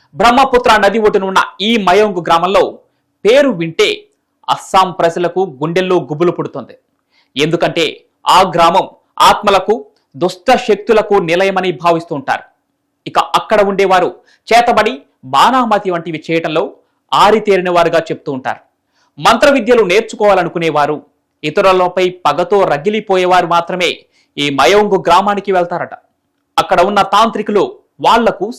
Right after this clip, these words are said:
సాయం చేస్తారట. ఈ గ్రామంలోకి ప్రవేశించిన వెంటనే శరీరంలోకి ఏదో ప్రవేశించినట్లు అనిపిస్తుందని అక్కడికి వెళ్ళొచ్చిన వారు చెప్తుంటారు. గతంలో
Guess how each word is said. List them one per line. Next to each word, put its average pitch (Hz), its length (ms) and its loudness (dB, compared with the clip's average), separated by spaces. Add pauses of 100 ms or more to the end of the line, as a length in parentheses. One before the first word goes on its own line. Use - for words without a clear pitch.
సాయం 185 300 0 (100)
చేస్తారట. 139 440 -6 (760)
ఈ 254 120 2 (160)
గ్రామంలోకి 226 480 2 (100)
ప్రవేశించిన 202 580 -2 (120)
వెంటనే 147 320 -4 (640)
శరీరంలోకి 196 640 0 (180)
ఏదో 208 180 4 (160)
ప్రవేశించినట్లు 214 720 0
అనిపిస్తుందని 185 540 -6 (520)
అక్కడికి 165 380 -4
వెళ్ళొచ్చిన 190 400 -2
వారు 175 180 0
చెప్తుంటారు. 135 460 -8 (880)
గతంలో 240 380 2